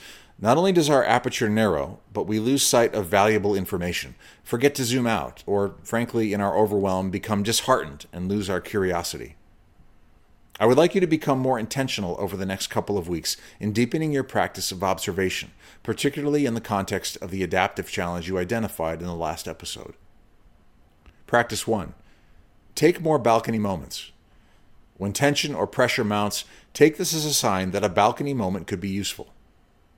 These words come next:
A balcony moment need not take an excessive amount of time. Professional athletes can observe biomechanical feedback in split seconds in their balcony moments, for example. But if needed, change your environment or pace. Over the next two-week period,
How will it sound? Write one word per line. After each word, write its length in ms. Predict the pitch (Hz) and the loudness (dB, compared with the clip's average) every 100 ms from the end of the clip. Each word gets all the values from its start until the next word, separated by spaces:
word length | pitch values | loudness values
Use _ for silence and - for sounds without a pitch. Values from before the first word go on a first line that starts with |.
| - - | -14 4
A 40 | |
balcony 360 | 107 123 139 131 | 6 6 4 2
moment 320 | 120 113 98 | 2 2 0
need 240 | 117 117 | 0 0
not 240 | 117 104 - | 0 -2 2
take 240 | 117 113 | 0 2
an 60 | 101 | -2
excessive 500 | - 127 117 110 95 | 0 0 0 -2 -2
amount 240 | 95 92 | -4 -4
of 80 | - | -4
time. 340 | 113 107 69 - - - - - | -4 -4 -4 -12 -20 -20 -20 -12
Professional 520 | - 110 135 - 113 | -4 2 4 4 2
athletes 440 | 98 120 - 95 - | 2 2 2 -4 -4
can 140 | 104 | -4
observe 380 | 98 85 98 90 | -4 0 2 4
biomechanical 760 | 101 104 98 92 113 101 90 | 4 4 2 -2 -2 -2 -4
feedback 560 | - 131 110 80 85 - | -6 -4 -2 -4 -4 -8
in 160 | 95 90 | -8 -8
split 300 | - 110 - | -4 -4 -2
seconds 560 | 120 113 76 - - | -2 -2 -6 -8 -8
in 140 | - 90 | -6 -6
their 80 | 85 | -2
balcony 360 | 85 87 92 | -2 -2 -4
moments, 380 | 85 90 87 - | -6 -4 -6 -10
for 220 | - 82 | -10 -10
example. 420 | 73 76 73 98 - - - - _ _ - - | -8 -10 -10 -12 -14 -20 -20 -20 _ _ -20 -4
But 120 | 110 | 0
if 120 | 107 | 2
needed, 360 | 113 127 123 110 - - | 2 4 4 2 -8 -10
change 320 | - 127 131 | 2 4 4
your 120 | 127 | 4
environment 500 | 123 107 113 113 117 | 2 6 4 4 0
or 100 | 78 | -2
pace. 520 | 101 117 92 - - - - - - _ - _ _ _ _ | -4 0 0 -2 -8 -10 -20 -20 -20 _ -20 _ _ _ _
Over 180 | 104 120 | 0 2
the 80 | 151 | 2
next 240 | 165 - | 0 0
two-week 360 | 175 151 143 - | 0 2 0 0
period, 400 | 123 107 92 | 2 4 4